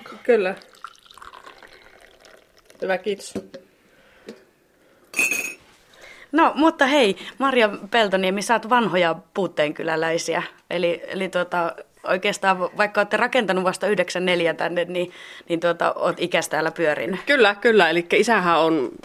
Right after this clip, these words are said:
Speaker 1: syntyjä ihan Puutteenkylästä, että me ollaan rakennettu tuohon yhdeksänneljä. Ja,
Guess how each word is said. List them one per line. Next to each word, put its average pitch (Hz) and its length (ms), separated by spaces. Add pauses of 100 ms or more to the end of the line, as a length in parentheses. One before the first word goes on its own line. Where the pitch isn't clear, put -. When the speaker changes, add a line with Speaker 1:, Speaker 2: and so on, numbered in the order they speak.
Speaker 1:
syntyjä 160 540
ihan 147 320
Puutteenkylästä, 147 640
että 160 120
me 147 100
ollaan 143 380 (100)
rakennettu 160 720
tuohon 156 220
yhdeksänneljä. 143 680
Ja, 143 160